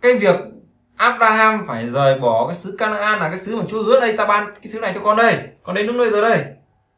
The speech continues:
Nó thể hiện một cái sự thử thách Đức Chúa Trời dành cho Abraham tiếp tục. Đôi khi vâng lời Đức Chúa Trời thì chúng ta lại tiếp tục đối mặt với một thất vọng.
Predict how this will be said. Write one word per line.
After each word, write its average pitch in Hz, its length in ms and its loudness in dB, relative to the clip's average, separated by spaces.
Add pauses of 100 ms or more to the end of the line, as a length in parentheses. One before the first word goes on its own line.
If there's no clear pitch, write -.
(460)
Nó 220 160 4
thể 226 80 0
hiện 170 220 0
một 165 80 -4
cái 226 100 -8
sự - 240 -12
thử 143 200 -4
thách 240 200 -2
Đức 240 140 -6
Chúa 233 140 -14
Trời 135 260 0
dành 139 280 -4
cho - 60 -8
Abraham 160 460 -6
tiếp 226 180 0
tục. - 260 -6 (240)
Đôi 226 200 0
khi 233 320 -2
vâng 233 260 2
lời 151 200 2
Đức - 60 -4
Chúa - 120 -4
Trời 139 260 -2 (500)
thì 139 80 -10
chúng 143 100 -6
ta 170 140 -2
lại 160 240 -6
tiếp 233 160 -4
tục - 200 -8
đối 202 220 0
mặt 208 240 0 (340)
với 180 300 0
một 143 260 -2
thất 185 160 -8
vọng. 151 200 -4